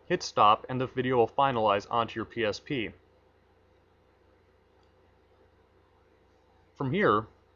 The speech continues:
you can back out of the recording settings, go up to Play Browse, go down to U S B, M P root is the first folder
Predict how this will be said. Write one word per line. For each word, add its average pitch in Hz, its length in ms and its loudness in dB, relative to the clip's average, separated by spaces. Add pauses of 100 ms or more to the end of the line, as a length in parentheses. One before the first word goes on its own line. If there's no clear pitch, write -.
(240)
you 139 100 -8
can 131 160 -6
back 147 260 2
out 156 120 0
of 131 40 -6
the 123 80 -4
recording 131 440 -4
settings, 101 580 -4 (3250)
go 143 120 0
up 139 100 -4
to 123 80 -8
Play 165 220 -2
Browse, 110 580 0 (2250)
go 143 100 -4
down 143 140 -2
to 135 140 -10
U 151 180 0
S 185 100 -2
B, 107 360 -6 (1400)
M 160 180 -4
P 190 200 -6
root 127 280 -2
is 120 140 -8
the 123 80 -4
first - 460 -4
folder 104 400 -2